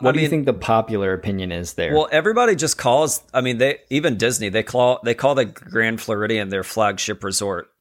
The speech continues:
Speaker 2: And if you're looking at
Speaker 1: Mm-hmm.
Speaker 2: amenities, like, okay, when everything is open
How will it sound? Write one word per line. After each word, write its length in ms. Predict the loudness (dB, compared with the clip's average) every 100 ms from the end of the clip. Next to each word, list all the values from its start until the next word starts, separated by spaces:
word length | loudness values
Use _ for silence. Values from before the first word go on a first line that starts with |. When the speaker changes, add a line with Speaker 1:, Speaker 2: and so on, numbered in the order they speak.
| _ _ -20 _
Speaker 2:
And 120 | 0 2
if 120 | 2
you're 80 | 2
looking 320 | 2 2 4
at 100 | 4
Speaker 1:
Mm-hmm. 120 | 4
Speaker 2:
amenities, 500 | 4 4 2 0 2
like, 320 | 2 0 0
okay, 300 | -4 2 2
when 240 | 4 0 2
everything 520 | 2 2 0 -2 0
is 160 | -2 -2
open 640 | 2 0 2 -4 -4 -8